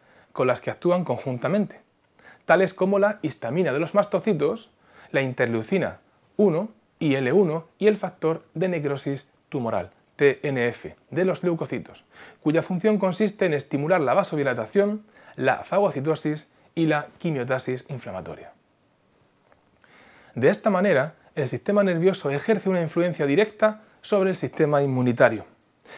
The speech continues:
algo desconocido hasta hace unos pocos años. El efecto local de esta respuesta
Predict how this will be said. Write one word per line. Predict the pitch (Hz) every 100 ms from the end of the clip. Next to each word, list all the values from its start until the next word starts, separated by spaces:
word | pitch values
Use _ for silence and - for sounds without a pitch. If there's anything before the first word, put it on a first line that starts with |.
| - _
algo | 208 196 190 214 - _ _ _ 147
desconocido | 143 - 123 113 190 139
hasta | - 147
hace | 139 139 127 120
unos | 196 165 131
pocos | 139 123 -
años. | 123 107 101 _ _ _ _ _ _ _ _ - - _ _ _
El | 156
efecto | 165 247 - 247 233 -
local | 160 151 147 208 196 139 117
de | 170
esta | 190 151
respuesta | 123 - 185 - 131 160